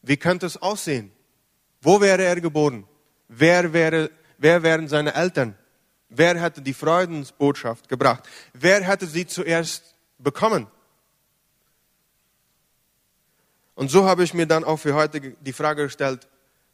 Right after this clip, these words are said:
wenn Jesus in diesen Tagen geboren werden würde, was würde ich ihm schenken? Was würde ich für ihn kaufen? Und ich will da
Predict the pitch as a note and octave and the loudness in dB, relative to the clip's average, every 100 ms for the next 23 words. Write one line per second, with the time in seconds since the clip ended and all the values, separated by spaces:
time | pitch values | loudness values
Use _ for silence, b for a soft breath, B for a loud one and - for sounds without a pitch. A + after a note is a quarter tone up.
0 | _ _ _ - C#3+ C#3+ E3 F#3 F#3 E3+ | _ _ _ -2 -2 0 -2 -2 -4 -8
1 | - - C#3 G#3+ G3+ E3 D#3 D#3 C#3+ C3+ | -16 -16 -8 -6 -6 -4 -4 -4 -8 -6
2 | C#3+ C#3+ C#3 - _ _ _ _ _ _ | -6 -6 -12 -20 _ _ _ _ _ _
3 | _ _ _ _ _ _ B2 C3+ C3 A#2+ | _ _ _ _ _ _ 0 0 2 2
4 | C3 B2+ B2 _ _ _ _ _ B2 D#3+ | 2 0 -6 _ _ _ _ _ _ -4
5 | F3 - D#3 D#3+ D3+ D#3+ B2+ - - - | -4 -6 -4 -4 -4 -6 -6 -8 -16 -20
6 | _ _ _ _ _ _ _ _ _ D3+ | _ _ _ _ _ _ _ _ _ -10
7 | C#3 C3 A#2+ G#2+ F2+ _ _ _ _ _ | -8 -6 -8 -10 -20 _ _ _ _ _
8 | _ _ _ _ _ _ _ _ _ D#3+ | _ _ _ _ _ _ _ _ _ -4
9 | F3 F3 F3 F#3 - D3 C3+ B2 - A#2 | -2 -2 -2 -4 -10 -12 -10 -10 0 0
10 | - G#2+ _ _ _ _ _ _ _ _ | 0 -12 _ _ _ _ _ _ _ _
11 | _ _ _ _ _ _ _ _ _ _ | _ _ _ _ _ _ _ _ _ _
12 | _ _ - C3+ D#3+ F3 G#3 F#3+ E3+ | _ _ -8 -2 0 2 2 2 0